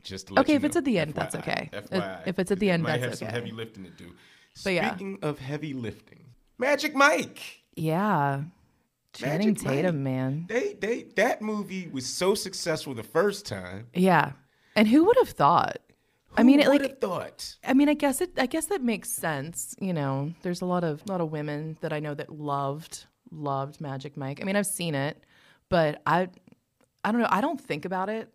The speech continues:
Speaker 2: in the <laughs> same way I think a lot of, like, you know, friends of mine do. They're like, "Oh my God, I just love that movie." And for me, it was like, I mean, it was, it was a fine movie. It's just that I guess it didn't do for me <laughs> what it did for others. I don't know. <laughs>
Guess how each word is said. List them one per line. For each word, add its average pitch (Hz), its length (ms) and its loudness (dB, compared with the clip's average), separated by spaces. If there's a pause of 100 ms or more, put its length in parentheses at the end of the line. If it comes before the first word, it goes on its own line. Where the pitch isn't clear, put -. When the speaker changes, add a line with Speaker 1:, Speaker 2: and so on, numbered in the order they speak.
(100)
Speaker 2:
in 202 60 -6
the 190 60 -4
<laughs> - 80 -6
same 220 140 0
way 202 140 0
I 226 60 2
think 196 180 -8
a 160 60 -2
lot 160 220 0
of, 156 120 -6
like, 147 220 -6 (140)
you 175 80 -4
know, 151 80 -2
friends 151 320 -4
of 160 60 -2
mine 160 220 -2
do. 156 120 -6
They're 165 120 -4
like, 147 220 -8
"Oh 170 60 -10
my 143 120 -12
God, 139 180 -16
I 139 40 -18
just - 260 -16
love - 500 -14
that 160 200 -12
movie." 151 480 -2 (540)
And 185 340 2 (200)
for 196 140 0
me, 180 320 0
it 247 40 2
was 254 120 0
like, 254 140 -2
I 233 60 2
mean, 294 100 4
it 415 60 2
was, 330 200 -4
it 208 60 -6
was 214 140 -6
a 240 40 -4
fine 254 300 0
movie. 165 460 -2
It's - 280 -6
just - 220 -10
that 151 260 -4 (840)
I 175 100 -2
guess 180 180 -2
it 214 140 -4
didn't 185 380 -2 (360)
do 151 160 -6
for 190 180 -6
me 202 220 -2
<laughs> 220 60 0
what 262 120 2
it 294 180 -4
did 370 120 6
for 466 280 6 (120)
others. 370 560 4
I 233 160 6
don't 233 240 4
know. 240 680 8 (520)
<laughs> 165 100 -2